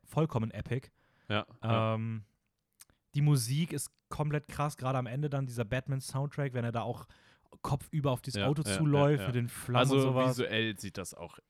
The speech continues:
Speaker 2: echt insane
Speaker 1: Und ich bleib
Speaker 2: aus.
Speaker 1: dabei, ich finde, Robert Pattinson ist, also allein vom Trailer, er ist, er wird ein herausragender Batman. Ich finde, er hat,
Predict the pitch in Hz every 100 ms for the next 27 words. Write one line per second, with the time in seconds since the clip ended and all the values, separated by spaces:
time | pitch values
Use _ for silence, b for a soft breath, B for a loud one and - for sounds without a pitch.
0 | _ 78 76 - - 85 - 143 151 -
1 | 143 156 160 139 131 143 127 127 127 131
2 | 123 113 120 - 120 - - _ _ _
3 | _ _ _ - 123 147 - 131 170 226
4 | 226 185 170 170 165 120 127 156 - -
5 | 120 151 - 131 131 110 117 - 110 107
6 | 95 98 101 101 - 139 139 123 117 127